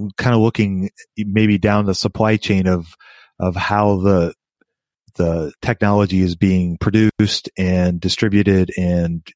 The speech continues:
you know, I guess assimilated? Is, are those things that as an investor we can also think about as well?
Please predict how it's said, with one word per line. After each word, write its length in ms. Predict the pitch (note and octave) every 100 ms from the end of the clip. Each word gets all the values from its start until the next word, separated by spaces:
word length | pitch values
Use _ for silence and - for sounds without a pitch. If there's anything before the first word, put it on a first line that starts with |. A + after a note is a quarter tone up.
| -
you 140 | F2+
know, 220 | D#2 D#2+ - _ -
I 220 | C#2+ F2
guess 320 | G2 F#2+ -
assimilated? 720 | G2 - A#2 G2 F2 F2 E2
Is, 240 | E2+ E2 E2 - - -
are 100 | G2+
those 220 | F#2+ G2+
things 400 | - A2 A2+ G2+
that 260 | G2+ G2 G2 _
as 160 | F#2 F2+
an 100 | F2+
investor 380 | F2 G2 - G2
we 140 | F#2+
can 160 | - F2+
also 480 | F2+ - G2 G2 F#2+
think 260 | - G#2
about 240 | G#2+ G#2 G2+
as 120 | F2
well? 320 | F#2 G#2+